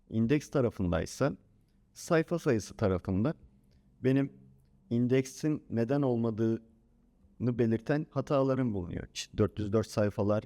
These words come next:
yönlendirmeli sayfalar, no index sayfalar. Tabii ki bazen bunlar doğru olmuyor ama yine de bunları dikkate almamız ve ona göre web sitesini düzenlememiz gerekiyor. Şimdi hemen bir web sitesinin,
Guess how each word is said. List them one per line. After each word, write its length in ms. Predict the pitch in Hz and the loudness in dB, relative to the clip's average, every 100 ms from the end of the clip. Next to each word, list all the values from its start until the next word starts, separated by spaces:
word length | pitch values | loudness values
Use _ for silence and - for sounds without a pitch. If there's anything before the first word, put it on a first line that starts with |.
| - | -4
yönlendirmeli 640 | 98 95 95 95 92 101 | -2 0 0 0 0 -2
sayfalar, 540 | 107 110 104 104 104 98 - _ _ _ | 0 -2 0 0 0 0 -6 _ _ _
no 140 | 107 104 | -2 0
index 280 | 104 110 | 0 0
sayfalar. 500 | - 120 107 113 107 - _ _ _ | 0 -2 -2 0 -4 -4 _ _ _
Tabii 240 | - 135 123 | -2 0 0
ki 180 | - 110 | -2 0
bazen 400 | 117 110 117 110 | 2 2 0 0
bunlar 320 | 110 110 107 | 0 -2 -2
doğru 260 | 104 107 | -2 0
olmuyor 380 | 113 113 101 117 - _ _ _ | 0 0 0 0 -4 _ _ _
ama 180 | - 117 | -4 0
yine 200 | 113 104 | 2 0
de 140 | 117 113 | -2 0
bunları 320 | 107 104 113 | 0 0 -2
dikkate 360 | 107 113 - | -4 -4 -2
almamız 440 | 98 87 90 120 104 | 0 0 0 -2 -2
ve 80 | 95 | -2
ona 220 | 104 107 | 0 2
göre 160 | 92 | 2
web 200 | 87 92 | 2 2
sitesini 420 | - - - - 85 | 0 -6 -8 -6 -4
düzenlememiz 680 | 95 90 85 90 131 - | -2 0 0 0 -2 -2
gerekiyor. 480 | - 98 87 - - - _ _ _ _ _ _ _ _ - - - - - - _ | 0 2 2 -2 -14 -18 _ _ _ _ _ _ _ _ -20 -20 -20 -20 -20 -20 _
Şimdi 360 | - - 147 143 | -8 -2 0 2
hemen 340 | 151 156 143 139 - _ _ _ _ - | 2 2 2 -2 -12 _ _ _ _ -2
bir 180 | 127 131 | 0 0
web 340 | - 120 123 | 0 2 2
sitesinin, 640 | - - 95 - 117 135 | 0 -4 -2 2 2 0